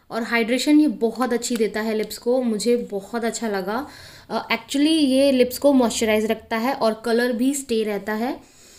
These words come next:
अ, ऐसा नहीं है कलर रिमूव हो जाता है, परफेक्ट रहता है।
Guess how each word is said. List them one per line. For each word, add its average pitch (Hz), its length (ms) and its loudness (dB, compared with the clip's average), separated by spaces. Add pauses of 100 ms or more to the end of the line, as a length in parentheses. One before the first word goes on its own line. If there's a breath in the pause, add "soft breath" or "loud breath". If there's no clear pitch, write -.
(180 loud breath)
अ, 214 200 -6
ऐसा 220 180 -2
नहीं 262 200 4
है 277 140 0
कलर 240 280 2
रिमूव 233 320 2
हो 226 100 0
जाता 214 300 -2
है, 269 160 -2 (460)
परफेक्ट 247 440 -4
रहता 220 300 -6
है। 254 280 -4